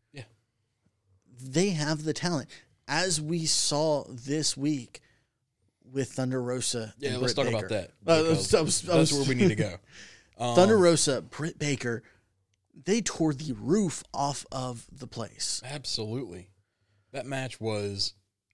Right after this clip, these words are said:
Speaker 1: ridiculous.
Speaker 2: We were in here watching, we were in here playing D and D with a group of people who
Speaker 1: Are not wrestling
Speaker 2: half,
Speaker 1: fans.
Speaker 2: half of us are wrestling fans, the other half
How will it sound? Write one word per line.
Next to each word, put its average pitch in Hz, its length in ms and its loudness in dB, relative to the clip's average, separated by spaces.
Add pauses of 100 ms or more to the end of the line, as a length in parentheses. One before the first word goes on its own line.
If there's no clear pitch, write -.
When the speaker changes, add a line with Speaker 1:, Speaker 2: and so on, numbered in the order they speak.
(180)
Speaker 1:
ridiculous. 107 1900 -10 (680)
Speaker 2:
We 156 120 0
were 185 160 0
in 160 100 0
here 156 220 -2
watching, 127 340 -4
we 147 140 2
were 190 80 4
in 165 100 0
here 143 160 -2
playing 135 300 0
D 123 160 -2
and 120 100 -2
D 104 220 -10 (720)
with 139 300 0
a 147 100 0
group 151 300 0
of 147 180 -4
people 120 460 -4 (420)
who 139 420 0 (220)
Speaker 1:
Are 131 160 -2
not 127 300 -2
wrestling - 260 -2
Speaker 2:
half, 190 220 6
Speaker 1:
fans. - 180 -12
Speaker 2:
half 214 280 -2
of 196 100 0
us 190 180 4
are 165 60 0
wrestling 156 320 0
fans, 156 240 -2
the 131 80 -6
other 139 180 -2
half 139 320 -2